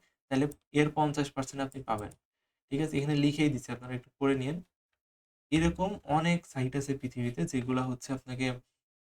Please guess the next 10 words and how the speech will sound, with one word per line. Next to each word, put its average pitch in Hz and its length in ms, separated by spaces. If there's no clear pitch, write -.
হাই, 139 480
অনেক 139 440
হাই 143 140
টিকেট 151 300
পে-, 131 280
পেমেন্ট 131 320
করে। 107 160
অর্থাৎ, 113 260
উম, 131 200
মানে 123 380